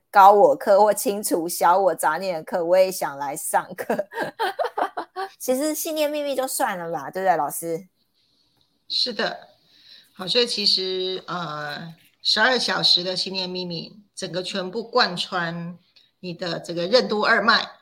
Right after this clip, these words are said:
Speaker 2: 好，所以就像云璇，我们光行者说，说得好，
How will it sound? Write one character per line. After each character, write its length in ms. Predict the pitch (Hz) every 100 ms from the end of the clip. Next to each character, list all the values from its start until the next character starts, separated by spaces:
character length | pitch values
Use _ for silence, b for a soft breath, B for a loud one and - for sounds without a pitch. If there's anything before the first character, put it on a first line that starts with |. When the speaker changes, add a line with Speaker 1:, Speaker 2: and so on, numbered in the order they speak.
| _
Speaker 2:
好， 180 | - 175
所 180 | 160 196
以 60 | 190
就 120 | 208
像 460 | 214 202 180 175 170 - _ _ - -
云 180 | 185
璇， 480 | 202 208 175 175 175 170
我 60 |
们 120 | 170 175
光 160 | 196
行 140 | 196 170
者 160 | 170
说， 460 | - 175 170 170 - B B B B B
说 180 | - 233
得 100 | 247
好， 400 | 240 - - _